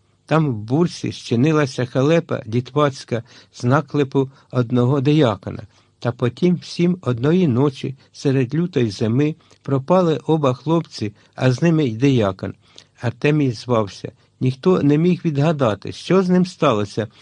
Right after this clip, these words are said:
бо ж неможливо, щоб диякон своїми ворогами разом втікав. Лише коли сніг стаяв,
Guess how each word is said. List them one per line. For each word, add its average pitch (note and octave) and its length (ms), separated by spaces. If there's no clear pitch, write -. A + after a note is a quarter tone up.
бо D3+ 120
ж C3+ 100
неможливо, E3+ 640
щоб B2+ 300
диякон C3+ 560
своїми D3 520
ворогами C3+ 680
разом A#2 400
втікав. G2 480
Лише A#2+ 360
коли B2+ 300
сніг D3+ 340
стаяв, C#3+ 580